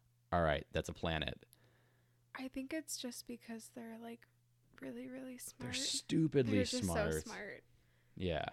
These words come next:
Speaker 2: They're so smart. Actually, sorry, complete sidebar. Uh, for anyone who's interested, there is a, uh, like, trending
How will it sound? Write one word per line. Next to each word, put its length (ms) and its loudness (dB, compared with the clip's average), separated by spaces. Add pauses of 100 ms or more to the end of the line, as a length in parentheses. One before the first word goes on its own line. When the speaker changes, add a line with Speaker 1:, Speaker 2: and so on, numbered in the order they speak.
Speaker 2:
They're 140 -10
so 160 -12
smart. 340 -14
Actually, 600 -2 (580)
sorry, 420 -2
complete 480 -6
sidebar. 520 -4 (640)
Uh, 460 -2
for 80 0
anyone 280 2
who's 180 -2
interested, 640 -4 (160)
there 400 -4
is 560 -4 (120)
a, 720 -6 (120)
uh, 420 -8
like, 320 -10 (540)
trending 680 -4